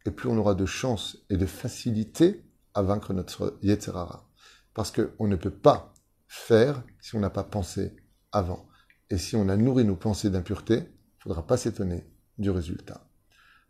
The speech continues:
Voilà ce que le Pele Yoetz, plus ou moins, nous a conté, Bezrat Hashem. Euh, bracha ve'atzlacha à vous tous.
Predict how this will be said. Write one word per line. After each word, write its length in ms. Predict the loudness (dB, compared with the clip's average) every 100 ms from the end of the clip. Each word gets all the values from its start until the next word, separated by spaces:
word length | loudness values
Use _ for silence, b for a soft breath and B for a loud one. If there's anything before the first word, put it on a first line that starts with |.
| _
Voilà 200 | 6 8
ce 140 | 6 0
que 180 | 4
le 320 | 6 6 4 2
Pele 160 | 2
Yoetz, 320 | 4 4 0
plus 240 | -6 -4 0
ou 60 |
moins, 160 | 2 2
nous 340 | 2 0 -2 -10 _ _ _ 0
a 80 | 0
conté, 340 | 0 0 2
Bezrat 300 | 2 0 -4
Hashem. 400 | -6 -2 0 -2 -6 B B B B B _ -2
Euh, 600 | 2 2 2 0 -2 -4
bracha 320 | -4 -2 2
ve'atzlacha 460 | 4 2 0 -4 -2
à 20 |
vous 120 | -2
tous. 420 | 0 -2 -2 -8